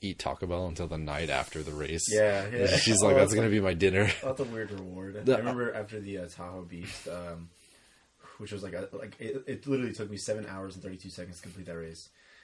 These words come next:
Speaker 2: Um, I, uh, oh, I was in so much pain. And,
Speaker 1: Yeah.
Speaker 2: like, we were in the car, and it was so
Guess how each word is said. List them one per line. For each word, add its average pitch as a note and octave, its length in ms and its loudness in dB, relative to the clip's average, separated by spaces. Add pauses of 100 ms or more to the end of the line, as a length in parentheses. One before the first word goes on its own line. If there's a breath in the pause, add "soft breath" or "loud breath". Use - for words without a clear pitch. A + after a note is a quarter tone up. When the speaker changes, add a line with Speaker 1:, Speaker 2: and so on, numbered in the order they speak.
(140 soft breath)
Speaker 2:
Um, F2 420 -10 (640 loud breath)
I, G2 240 -6
uh, F#2 400 -8 (460 loud breath)
oh, F2 260 -10
I F#2 40 -8
was F2+ 180 -12
in F2 80 -14
so - 120 -14
much E2+ 200 -12
pain. E2+ 260 -10
And, - 80 -12
Speaker 1:
Yeah. D2 80 -2
Speaker 2:
like, - 140 -6
we G2+ 100 -8
were G2 60 -6
in F#2 80 -8
the F2+ 40 -12
car, F2+ 280 -10
and E2+ 80 -12
it F2 40 -12
was E2+ 120 -14
so F#2 280 -10